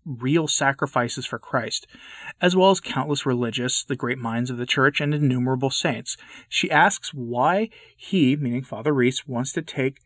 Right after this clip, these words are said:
that from the most influenced minds in the Church today. She asks the pertinent question, "Does he worry that the future members of the Church will discover authentic Catholicism if they attend that Mass?" And that is a good question,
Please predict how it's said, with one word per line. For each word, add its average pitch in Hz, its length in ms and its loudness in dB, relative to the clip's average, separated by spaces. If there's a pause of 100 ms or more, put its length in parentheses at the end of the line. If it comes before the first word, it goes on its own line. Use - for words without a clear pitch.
(160)
that 113 240 -6
from 131 140 -8
the 123 60 0
most 120 280 -4
influenced 139 720 -2
minds 117 340 -4
in 135 60 -4
the 123 80 -4
Church - 320 -8
today. 131 300 -6 (540)
She 135 200 -4
asks 131 340 0
the - 80 -8
pertinent 135 360 -2
question, - 480 0 (260)
"Does 113 160 -10
he 127 80 -2
worry 143 380 4
that 139 140 -8
the - 60 -14
future 143 360 -2
members 135 360 -2
of 160 60 -4
the 185 80 -4
Church 156 400 0
will 139 80 -12
discover 151 560 -2
authentic - 540 -4
Catholicism 120 720 -2
if 123 140 -14
they 110 120 -8
attend 127 380 -4
that 107 220 -8
Mass?" 123 440 -2 (540)
And 120 80 -14
that 107 140 -10
is 113 80 -6
a 127 40 -6
good 139 140 2
question, - 480 2